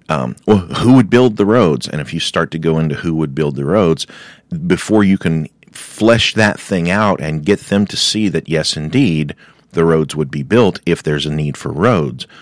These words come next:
Before you can get to that, they'll be throwing at you something about saving the children or who, uh, you know,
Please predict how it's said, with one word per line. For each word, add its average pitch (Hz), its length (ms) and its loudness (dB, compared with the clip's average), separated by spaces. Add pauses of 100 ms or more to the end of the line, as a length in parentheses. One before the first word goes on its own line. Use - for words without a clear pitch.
(120)
Before - 260 0
you 120 140 4
can 92 200 0
get 113 360 0
to - 160 -6
that, 85 500 -4 (680)
they'll 107 200 2
be 127 100 2
throwing 101 500 0
at 82 220 -4
you 90 60 -4
something 87 360 -2
about 82 300 2 (340)
saving 87 520 0
the 98 60 2
children 90 520 2
or 71 180 -4
who, 85 300 -2
uh, 85 40 -4
you 82 140 -2
know, 85 140 -4